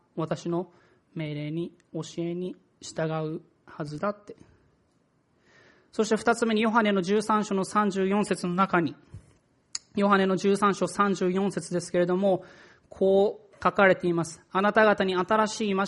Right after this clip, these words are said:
めを与えましょう。互いに愛し合いなさい。私があなた方を愛したように、あなた方も互いに愛し合いなさい」って。ぜひ今自分に問いかけてみてください。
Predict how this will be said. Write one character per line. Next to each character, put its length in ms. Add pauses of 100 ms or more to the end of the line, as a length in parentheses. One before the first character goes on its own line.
め 140
を 100
与 200
え 40
ま 140
し 120
ょ 200
う。 380
互 320
い 20
に 100
愛 160
し 140
合 80
い 40
な 120
さ 180
い。 100 (160)
私 320
が 80
あ 40
な 120
た 120
方 240
を 80
愛 160
し 100
た 120
よ 160
う 20
に、 160 (360)
あ 120
な 100
た 120
方 220
も 120
互 380
い 20
に 320 (180)
愛 200
し 140
合 80
い 40
な 100
さ 160
い」 60
っ 0
て。 200 (1600)
ぜ 140
ひ 120
今 180
自 180
分 160
に 80
問 200
い 20
か 120
け 100
て 100
み 100
て 80
く 100
だ 80
さ 160
い。 100